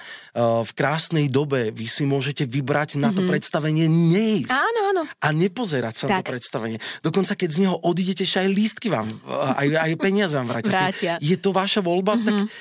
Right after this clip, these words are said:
Speaker 1: veď ja tiež nepôjdem na niečo, čo, čo ma nezaujíma.
Speaker 2: Áno, mhm.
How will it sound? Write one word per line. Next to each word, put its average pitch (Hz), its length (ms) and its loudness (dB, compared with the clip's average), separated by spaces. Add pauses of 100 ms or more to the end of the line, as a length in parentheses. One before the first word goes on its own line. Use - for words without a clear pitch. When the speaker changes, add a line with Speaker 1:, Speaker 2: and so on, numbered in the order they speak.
Speaker 1:
veď 156 200 0 (140)
ja 170 160 2
tiež 190 300 0
nepôjdem 165 420 2
na 147 140 2
niečo, 175 380 0
čo, 151 340 0
čo 156 240 -2
ma 151 120 2
nezaujíma. 175 600 0
Speaker 2:
Áno, 220 80 0
mhm. 196 200 2